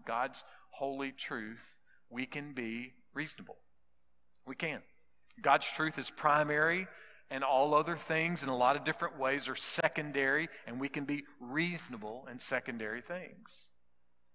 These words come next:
Now, someone may say, "But <laughs> you don't know my spouse. You don't know my parents. You don't, you don't know my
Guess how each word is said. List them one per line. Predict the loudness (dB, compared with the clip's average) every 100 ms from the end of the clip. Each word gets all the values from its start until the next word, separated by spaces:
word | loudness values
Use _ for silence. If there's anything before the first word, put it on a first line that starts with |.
| -20 -20 -10
Now, | -8
someone | -6 -6 -8 -8
may | -6
say, | -2 -2 -2
"But | -6 -12 -10
<laughs> | -8
you | -6 -4
don't | -4
know | -4
my | -4 -4
spouse. | -4 -4 -6 -6 -12 -14 -14 -20 -20 -20 -20 -20 -20 -20 -20 -20 -20 -20 -20 -20 -20 -20 -20 -20 -18 -8
You | -6
don't | -4
know | -2
my | -2
parents. | -2 -4 -4 -4 -8 -16 -20 -20 -20 -20 -20 -20 -20 -16
You | -12
don't, | -8 -4
you |
don't | -4 -2
know | -4
my | -4